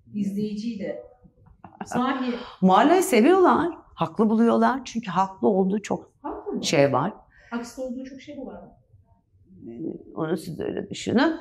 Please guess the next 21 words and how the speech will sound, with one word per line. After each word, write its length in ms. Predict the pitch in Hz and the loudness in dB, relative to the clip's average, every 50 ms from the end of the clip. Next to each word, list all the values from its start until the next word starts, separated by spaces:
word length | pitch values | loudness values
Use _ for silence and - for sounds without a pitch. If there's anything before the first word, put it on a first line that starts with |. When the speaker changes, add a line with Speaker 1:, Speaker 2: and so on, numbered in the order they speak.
| - - - - | -10 -8 -2 2
Speaker 2:
Mualla'yı 460 | 180 190 202 220 220 220 214 214 208 | 4 4 4 4 4 2 2 2 2
ben 120 | 202 196 | 2 0
seviyorum. 540 | 185 - - 185 165 156 156 147 143 143 160 - - | 0 0 0 2 4 4 6 4 4 4 2 0 2
Sa-, 280 | 165 147 123 - - - - 151 | 0 0 0 0 0 0 2 2
e, 40 | 160 | 2
şey, 200 | - 170 143 - - | 2 2 0 2 2
a-, 320 | - 214 285 - - 269 | 0 0 0 2 4 4
yani 300 | 320 359 370 381 359 330 | 6 6 8 6 6 6
şimdi 340 | - - 285 262 233 - - - | 6 4 4 4 4 2 -2 -10
hani 380 | - 202 - 226 247 240 214 | -8 -2 0 2 2 4 4
biraz 200 | 247 240 233 196 202 | 4 4 2 2 2
önce 200 | 208 208 190 202 | 2 2 2 0
söylediğimiz 840 | - - 180 170 165 165 170 165 160 170 170 170 170 165 165 - - | 0 2 2 4 4 4 4 2 2 2 0 0 0 -2 -4 -2 -2
şey, 120 | 151 135 - _ _ _ - _ _ - | -2 -2 -4 _ _ _ -20 _ _ 2
rolü 320 | 151 165 175 180 180 190 | 4 4 6 6 4 2
savunmak 580 | 185 - 208 180 180 180 196 196 180 190 185 - | 2 2 0 2 2 2 2 2 0 0 0 0
ayrı 340 | - 165 151 160 165 160 156 | -2 0 0 0 -2 -2 -2
bir 60 | 170 | -2
şey. 220 | - - - - - | -2 0 0 0 0
O 80 | - 185 | -2 -2
karakterin 760 | - - 160 151 151 156 - _ - 165 156 175 196 220 | 0 2 2 2 2 0 -2 _ -4 -2 0 0 0 -2